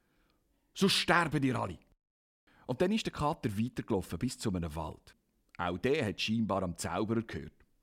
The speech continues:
Und der Kater hat wieder gesagt, sie müssen dem König sagen, dass der Wald dem Graf gehört.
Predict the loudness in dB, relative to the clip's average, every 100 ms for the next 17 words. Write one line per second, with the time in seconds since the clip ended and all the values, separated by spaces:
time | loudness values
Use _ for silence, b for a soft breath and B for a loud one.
0 | _ B B -4 -2 0 2 2 2 0
1 | 0 -2 -2 -2 -2 -4 -4 -4 -6 -8
2 | -6 -2 -2 -2 -2 -2 -2 -4 -6 -8
3 | -8 -6 -4 -4 0 2 2 0 -10 -12